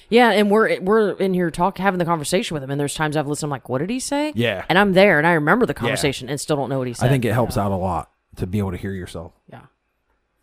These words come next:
Speaker 2: Or hear, hear yourself on a-, actually how you sound on,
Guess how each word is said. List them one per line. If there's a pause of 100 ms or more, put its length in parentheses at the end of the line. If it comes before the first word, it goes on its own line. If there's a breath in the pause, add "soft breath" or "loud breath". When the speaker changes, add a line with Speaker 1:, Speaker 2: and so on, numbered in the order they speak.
(240)
Speaker 2:
Or
hear,
hear
yourself
on
a-,
actually
how
you
sound
on,